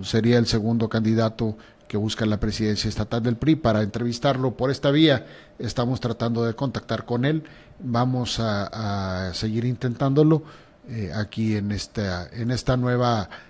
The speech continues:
eh, pues en, en, en, en este formato abierto de La Pistola, con entrevistas y con enlaces por el video chat. Eh, eh, ahí estamos tratando ya de contactarlo, no sé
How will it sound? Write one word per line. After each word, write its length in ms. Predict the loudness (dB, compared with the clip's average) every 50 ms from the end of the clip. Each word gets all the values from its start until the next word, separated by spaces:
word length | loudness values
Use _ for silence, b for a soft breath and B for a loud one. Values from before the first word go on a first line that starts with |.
| B B B -16
eh, 360 | -12 -10 -8 -8 -8 -8 -10 -10 -6
pues 240 | -2 -2 0 2 4
en, 240 | 4 4 4 2 0
en, 320 | 0 2 2 2 2 2
en, 420 | 2 2 0 0 0 -2 -4 -4 -2 2
en 280 | 4 4 6 8 8
este 240 | 8 8 8 8 6
formato 580 | 6 8 6 6 8 6 6 6 6 6 6 8
abierto 480 | 8 8 6 6 6 4 2 2 4
de 80 | 4 4
La 140 | 4 2 0
Pistola, 520 | -2 -6 0 2 4 6 6 4 4 2 B B B B B B _
con 140 | -2 0 2
entrevistas 580 | 2 2 2 2 2 2 2 2 0 -2 -2
y 60 | -4
con 160 | -4 -2 -2 0
enlaces 500 | 0 0 -2 -2 -4 -4 -6 -8 -8 -10
por 240 | -10 _ -6 -4
el 120 | -4 -4 -4
video 340 | -4 -2 -2 -2 -2 -4 -4
chat. 240 | -4 -4 -6 -6 -6 -12 b b b b b b b b -20 -16
Eh, 640 | -14 -12 -10 -10 -10 -10 -10 -10 -10 -12 -12 -14 -16 -18 -20 -20 -20 -20 -20 -16
eh, 260 | -12 -10 -8 -8 -4 0
ahí 180 | 4 4 4
estamos 420 | 4 4 2 0 0 2 0 -2 -2
tratando 400 | -4 -4 -2 -2 -2 0 0 2
ya 160 | 2 2 2
de 120 | 0 -2
contactarlo, 720 | -2 -2 -4 -2 -4 -4 -2 -2 -2 -2 -2 -2 -4 -4 -6 B B B B B B -10 -4
no 240 | -2 -2 -2 -2
sé 460 | -4 -4 -2 -2 -2 0 -2 -2 -4